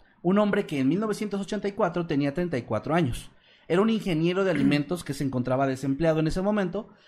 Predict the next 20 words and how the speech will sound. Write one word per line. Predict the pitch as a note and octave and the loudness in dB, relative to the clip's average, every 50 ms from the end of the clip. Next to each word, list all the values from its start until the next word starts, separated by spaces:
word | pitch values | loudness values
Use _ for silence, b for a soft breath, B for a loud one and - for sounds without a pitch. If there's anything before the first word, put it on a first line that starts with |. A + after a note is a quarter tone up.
| B B | B B
estaba | A#2+ A#2+ - C#3 C#3+ C#3+ | -6 0 2 2 2 2
casado | E3+ F3+ E3+ - G#3+ G3+ G#3+ A#3 A#3 A3+ | 0 -2 2 4 4 4 4 2 0 -4
y | G3 E3+ | -6 -6
tenía, | E3 D3+ D3 D3 D3+ D#3+ E3+ E3 - - - - | -4 -2 0 2 2 2 0 -4 -8 -18 -18 -12
según | - C3 A#2 B2 C3+ C#3+ | -6 -4 -2 0 0 2
algunas | C#3+ D3+ D3 C#3+ C#3 - | 2 2 2 0 0 0
fuentes, | D#3+ D#3+ E3 F3 E3 - - | 0 0 0 -2 -8 -8 -4
una | C3 C3+ A#2+ A2 G#2+ | -2 -2 -2 -2 -4
hija. | G2 - - G2+ - - - _ _ _ _ _ _ _ _ _ _ - _ | -6 -10 -12 -16 -16 -18 -20 _ _ _ _ _ _ _ _ _ _ -14 _
Vivía | - C#3 C3+ D3 D#3 | 0 2 2 4 2
junto | C#3+ F3 E3+ E3+ E3+ | 2 2 2 2 2
a | D#3+ | 0
su | F#3 F3 | 0 0
familia | F#3+ G3+ G3+ G3+ G3+ G3 | 0 0 0 0 0 0
en | F#3+ F3 | 2 2
una | E3 F3 F3+ F3 | 2 2 0 -2
pequeña | F3+ F3 E3+ F3 F3+ F3+ F3+ | -2 -2 -2 0 0 -2 -2
villa | F#3 A#3 G#3+ F3+ F3 D#3+ | -2 -4 -2 0 0 0
llamada | C#3+ C#3 C#3 C#3 D3 D#3 D#3+ E3 F3 - - - | 0 0 0 2 4 4 4 4 2 -2 -4 0
Anshausen, | D3+ E3 F3 E3+ - - - - - F3+ F3+ F#3 F3 - G3+ G#3 B3 - | 0 0 0 0 -4 -8 -10 -4 0 0 0 0 0 -2 -4 -6 -6 -8